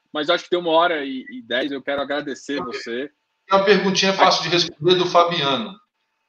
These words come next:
Speaker 2: Não sei, ah, ah, essa. <laughs>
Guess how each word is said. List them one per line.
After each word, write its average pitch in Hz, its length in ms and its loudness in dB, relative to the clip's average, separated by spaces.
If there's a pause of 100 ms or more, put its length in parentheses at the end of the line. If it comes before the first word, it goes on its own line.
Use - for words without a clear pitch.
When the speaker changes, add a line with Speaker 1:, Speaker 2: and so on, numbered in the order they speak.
(300)
Speaker 2:
Não 131 80 -14
sei, 110 220 -2 (180)
ah, 131 220 4 (560)
ah, 165 100 6
essa. 175 420 2 (280)
<laughs> - 280 -16